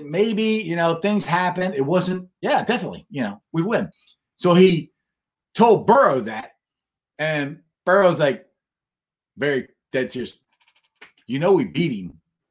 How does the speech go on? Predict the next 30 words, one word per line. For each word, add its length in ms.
when 280
he 120
was 200
the 100
quarterback 440
at 100
Alabama, 420
right?" 280
<laughs> 340
So 140
Joe 220
Burrow's 220
going, 240
"No, 300
even 260
if 160
Tua 280
was 340
the 60
quarterback, 500
I 160
still 200
would 100
have 60
beat 200
him." 160
<laughs> 120
That 280
is 340
awesome. 560